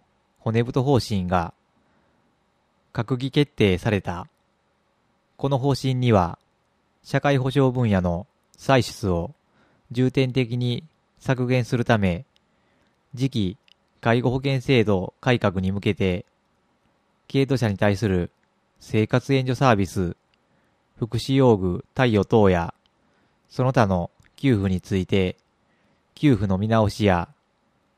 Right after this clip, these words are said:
地域支援事業への移行を含め、検討を行うことが盛り込まれ、同年十二月には、経済、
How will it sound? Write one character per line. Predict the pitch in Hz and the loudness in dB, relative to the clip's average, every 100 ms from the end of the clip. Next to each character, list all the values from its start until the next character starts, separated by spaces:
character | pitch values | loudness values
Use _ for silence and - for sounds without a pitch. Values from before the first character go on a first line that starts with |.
| _ _ | _ _
地 | 147 | -4
域 | 123 101 | -4 -6
支 | - 110 | -2 -2
援 | 113 | 0
事 | 120 | 2
業 | 113 92 | 4 4
へ | |
の | 92 90 85 - | 2 0 -2 -6
移 | 110 | -8
行 | - 127 127 127 123 | -2 2 4 2 0
を | - - | -4 -8
含 | 123 117 | -6 -2
め、 | 107 90 - _ _ _ | 0 0 -4 _ _ _
検 | 131 127 | -4 -2
討 | 120 | 2
を | 123 117 113 - - | 4 6 4 0 -12
行 | 110 | -4
う | 113 110 107 | 2 2 2
こ | - | 0
と | 104 | -2
が | 92 87 - _ _ | 0 -2 -6 _ _
盛 | 123 117 | 0 0
り | - | 2
込 | |
ま | 110 98 | 2 4
れ、 | 85 - _ _ _ _ _ _ _ _ _ 127 | 2 -6 _ _ _ _ _ _ _ _ _ 2
同 | 131 | 2
年 | 110 95 98 | 4 0 0
十 | 127 | 0
二 | 127 | 0
月 | 123 - 98 | -2 -2 -2
に | 95 | 0
は、 | 87 85 147 _ _ _ _ _ _ _ _ _ _ _ 208 _ | 0 -2 -12 _ _ _ _ _ _ _ _ _ _ _ -20 _
経 | 143 123 | 0 2
済、 | 101 87 87 | 2 -2 -4